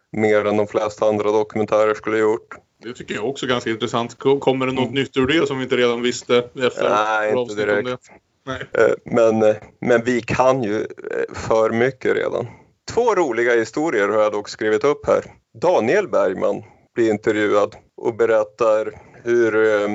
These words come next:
Speaker 1: den gamle Ingmar, efter att han hade slutat filma, satt och jämrade sig, tyckte synd om sig. "Och jag saknar skådespelarna." Och ett av hans barn, som också var där, tyckte att,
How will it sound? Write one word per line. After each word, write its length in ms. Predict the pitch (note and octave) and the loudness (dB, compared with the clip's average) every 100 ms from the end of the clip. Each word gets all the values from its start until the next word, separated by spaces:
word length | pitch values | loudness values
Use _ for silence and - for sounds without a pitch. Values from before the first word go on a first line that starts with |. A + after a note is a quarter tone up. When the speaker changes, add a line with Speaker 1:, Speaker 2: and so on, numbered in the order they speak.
| G#2+ - - | -6 -8 0
Speaker 1:
den 180 | A#2 | 0
gamle 480 | A2 B2+ A2 A#2 A2+ | 2 0 0 -2 -2
Ingmar, 540 | G#2+ A2 A2 A2 A2+ A#2+ - - | -2 -4 0 2 0 -4 -14 -4
efter 360 | A2+ A2+ - | -2 0 0
att 140 | G#2+ - | 0 2
han 100 | A2 | 0
hade 160 | G#2 | 0
slutat 420 | G#2 A2+ G#2+ A2 - | -2 -4 0 -2 0
filma, 560 | B2+ G#2+ G#2 A2 G2+ | 0 0 2 2 0
satt 300 | - A2+ A2 | -2 0 0
och 80 | A2+ | 0
jämrade 560 | A#2 A2 G#2+ A2 G#2+ A2+ | 2 2 2 0 0 -2
sig, 300 | - A2+ A2 | 0 0 0
tyckte 320 | A#2+ - A2+ | -4 -4 -6
synd 340 | - A2+ A2 | 0 0 2
om 160 | A#2 A2 | 0 0
sig. 340 | - A#2+ B2 B2+ _ | 0 0 0 -4 _
"Och 220 | - G2 | -2 0
jag 180 | - A#2+ | 2 0
saknar 560 | - A#2+ B2 - A2 B2 | 0 0 0 0 0 0
skådespelarna." 1080 | - C#3 C#3 A#2+ - C#3 D3+ D3 C3 G#2+ F#2+ - _ _ _ | 0 0 2 0 0 0 0 2 2 0 -2 -6 _ _ _
Och 300 | - A2+ - | -2 -2 0
ett 260 | A#2+ A#2 | -2 0
av 80 | A#2+ | 0
hans 260 | A#2 A2+ - | 0 0 -2
barn, 440 | F3+ D3 A#2+ D3+ - _ | -2 0 0 -2 -8 _
som 240 | - A2 | -12 -2
också 240 | A2 G#2+ B2 | -2 -2 0
var 120 | A#2 | 2
där, 260 | A2+ G#2+ G#2+ - - | 2 0 -2 -14 -4
tyckte 500 | A#2+ A#2 - A2 G#2 | -2 -2 0 2 0
att, 220 | G#2 - | -2 -12